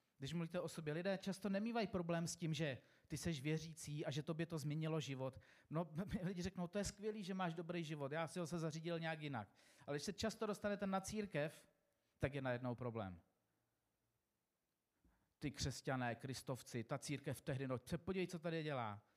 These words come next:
Podívej se, co udělala." A je to proto, že my, jako křesťané, jako součástí církve, to je, to je tělo, se prostě chováme hrozně.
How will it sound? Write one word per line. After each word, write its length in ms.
Podívej 160
se, 120
co 120
udělala." 560
A 60
je 60
to 140
proto, 340
že 140
my, 360
jako 200
křesťané, 560
jako 180
součástí 720
církve, 420
to 80
je, 60
to 140
je 100
tělo, 440
se 160
prostě 260
chováme 520
hrozně. 500